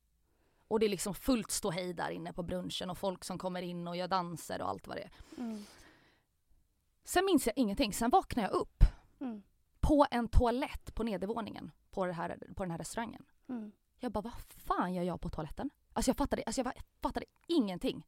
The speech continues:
Speaker 2: Mm.
Speaker 1: Alltså det var mitt på dagen. Det var en brunch.
Speaker 2: Ja. Ja.
Speaker 1: Och jag bara, "Shit, aha, hur länge har jag legat här?"
Speaker 2: Ja.
Speaker 1: Jag kollar mig i spegeln, öppnar dörren,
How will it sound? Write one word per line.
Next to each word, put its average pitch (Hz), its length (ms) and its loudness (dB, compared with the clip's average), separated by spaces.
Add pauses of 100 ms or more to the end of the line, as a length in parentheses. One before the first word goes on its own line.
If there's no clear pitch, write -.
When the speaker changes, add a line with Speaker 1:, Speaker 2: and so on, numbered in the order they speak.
(140)
Speaker 2:
Mm. 220 300 -2
Speaker 1:
Alltså 262 160 4
det 269 40 10
var 302 80 10
mitt - 280 2
på 277 60 4
dagen. - 260 6 (240)
Det - 80 2
var 320 80 12
en 269 60 12
brunch. - 520 4
Speaker 2:
Ja. 262 80 0
Ja. 214 160 -2 (440)
Speaker 1:
Och 262 100 6
jag 254 80 6
bara, 208 120 -2
"Shit, - 400 -6
aha, 220 180 -2
hur 254 120 4
länge 240 220 4
har 214 80 2
jag 220 80 2
legat 202 240 -2
här?" - 300 0 (200)
Speaker 2:
Ja. 247 120 -8
Speaker 1:
Jag 214 100 -2
kollar 262 200 6
mig 254 100 8
i - 20 0
spegeln, 233 560 0
öppnar 233 280 2
dörren, 220 440 2